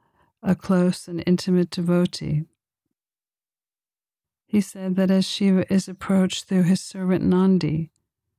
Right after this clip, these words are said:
so Baba should be approached through Shama. Falke liked the idea and appealed to Shama to intercede for him.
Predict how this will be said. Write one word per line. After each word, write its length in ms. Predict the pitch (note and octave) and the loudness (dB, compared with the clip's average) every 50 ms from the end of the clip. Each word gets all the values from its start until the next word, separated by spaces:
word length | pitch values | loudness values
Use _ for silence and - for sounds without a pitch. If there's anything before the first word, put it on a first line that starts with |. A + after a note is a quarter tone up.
| _ _ _ _ | _ _ _ _
so 320 | - - - F#3+ F3+ F3+ | -20 -16 -10 -6 -4 -2
Baba 420 | F3 F#3 F3 F3 F3 E3+ D#3+ D#3+ D#3+ | 0 2 2 2 2 0 0 -2 -2
should 300 | - - F3+ E3+ E3+ E3+ | -2 -2 -2 0 2 2
be 120 | F3 E3+ | 2 2
approached 560 | E3+ E3+ - - F3+ E3+ E3 D#3+ - - - | 2 0 -2 -2 0 0 0 0 -4 -8 -6
through 140 | - F3+ E3+ | -4 -2 -2
Shama. 720 | E3+ - - - F3+ F3 E3+ D#3+ D#3 D#3 D#3+ D#3 D3 - _ _ _ _ _ _ _ _ _ _ _ _ _ _ _ _ _ _ _ _ _ _ _ _ _ _ _ _ _ _ - | -2 -2 -2 0 2 2 4 4 2 0 -2 -4 -8 -10 _ _ _ _ _ _ _ _ _ _ _ _ _ _ _ _ _ _ _ _ _ _ _ _ _ _ _ _ _ _ 0
Falke 400 | G3+ F#3+ F#3+ F#3+ - G3+ F#3+ F#3 | 2 2 2 2 2 2 2 2
liked 340 | F#3 F#3 F#3+ G3 F#3+ - - | 2 2 2 0 -2 -4 -8
the 140 | - - | -6 -4
idea 560 | - F3+ F3+ F3+ F3+ F#3 F#3 F3+ E3 D#3+ D#3+ D#3+ | 0 0 0 0 0 0 0 2 2 2 2 0
and 220 | - - E3+ E3+ | 0 2 2 2
appealed 420 | E3 E3+ - F#3 F3 E3+ F3 E3+ | 0 0 0 0 2 2 2 0
to 100 | - F#3 | -2 -6
Shama 560 | F3 - - F3+ E3+ E3 D#3+ D#3 D3+ D3+ D#3 D#3 | -6 -4 -2 0 2 2 4 4 2 2 0 -2
to 160 | - - - | -4 -6 -2
intercede 680 | - F3+ F3 - F3+ E3+ - - - G3 F#3+ F#3 F3+ | 0 0 0 0 -4 -8 -10 -12 -10 -6 -4 -4 -6
for 180 | - - - D#3+ | -6 -6 -6 -2
him. 400 | C#3+ D3 D3 D3 D3 D3 D3 | -2 0 0 0 0 -2 -2